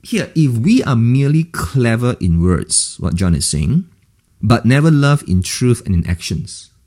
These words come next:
So John says, "Our hearts will condemn us. We are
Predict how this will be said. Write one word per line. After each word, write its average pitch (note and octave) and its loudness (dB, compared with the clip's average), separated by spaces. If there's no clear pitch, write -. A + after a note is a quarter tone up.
So - -12
John A2+ 4
says, D#3+ 2
"Our F#2 0
hearts - -4
will A#2 2
condemn F#2+ -2
us. - -8
We A#2+ 2
are G#2 0